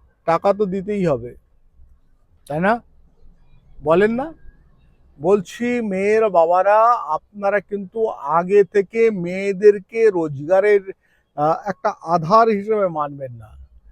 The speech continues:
আপনারা দেখবেন না যে মেয়ে আপনাদের রোজগারের একটা সাবজেক্ট। আমি প্রচুর জায়গায় দেখেছি। বলুন তো, সমাজে এরকম কেন লেখা হয়?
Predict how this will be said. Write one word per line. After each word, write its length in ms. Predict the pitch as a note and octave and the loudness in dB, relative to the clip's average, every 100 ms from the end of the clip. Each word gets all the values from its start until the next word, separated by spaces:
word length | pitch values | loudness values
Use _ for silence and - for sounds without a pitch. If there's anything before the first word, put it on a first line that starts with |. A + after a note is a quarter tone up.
| - _ _ | -20 _ _
আপনারা 380 | D#3+ F3+ A#3 A#3+ | -2 2 4 6
দেখবেন 380 | G3+ A3+ A#3+ B3 | 6 6 6 6
না 220 | B3+ B3 | 6 6
যে 140 | A#3+ | 6
মেয়ে 400 | G#3 G3 A3+ A#3+ | 2 2 4 6
আপনাদের 500 | A#3 G3 A3 G#3 A3 | 6 4 -2 2 0
রোজগারের 680 | F3 F#3 D#3+ D3+ G#3 G#3 A3 | 2 0 0 0 2 4 4
একটা 320 | G#3+ - G#3+ | 4 0 -2
সাবজেক্ট। 840 | - - G3 F3+ D3+ G#3 G#3 F3+ - _ _ _ _ _ _ _ _ - | -4 -2 0 0 -2 -2 0 -2 -6 _ _ _ _ _ _ _ _ 2
আমি 180 | D#4 F#4+ | 4 6
প্রচুর 480 | E4 D4+ E4 F4+ C#4 | 10 10 10 2 8
জায়গায় 320 | D4+ C#4 C4 | 10 10 10
দেখেছি। 340 | B3 B3 A#3+ | 8 4 4
বলুন 220 | A#3+ E4 | 6 6
তো, 120 | F4+ E4 | 2 -2
সমাজে 400 | - A3 C#4+ G#4+ | 0 2 6 8
এরকম 360 | B3+ C4 D#4+ | 8 4 0
কেন 400 | - G3+ C4+ F#4+ | 2 4 10 12
লেখা 320 | F#4+ F#4 D4 | 12 12 10
হয়? 220 | A3 F#3+ | 10 6